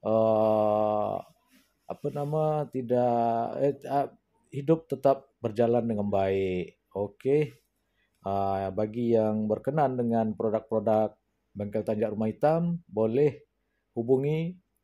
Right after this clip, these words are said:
nomor WhatsApp saya yang ada di layar tayangan ya, nomor handphone yang ada di layar tayangan, boleh WhatsApp, boleh chat. Nanti kita,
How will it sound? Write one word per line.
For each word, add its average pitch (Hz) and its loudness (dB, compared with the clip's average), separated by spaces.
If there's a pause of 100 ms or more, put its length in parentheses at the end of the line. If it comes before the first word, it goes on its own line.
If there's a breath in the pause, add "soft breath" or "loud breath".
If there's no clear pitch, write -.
(560)
nomor 110 -2
WhatsApp 104 -2
saya 104 -2
yang 95 -4
ada 98 -4
di 95 -6
layar 92 -6
tayangan 92 -6
ya, 101 -6
nomor 87 -8
handphone 87 -4 (500)
yang 90 -8
ada 90 -6
di 87 -8
layar 90 -6
tayangan, 92 -6
boleh 95 -6
WhatsApp, 95 -6
boleh 98 -6
chat. 110 -4 (640 soft breath)
Nanti 87 -8
kita, 101 -4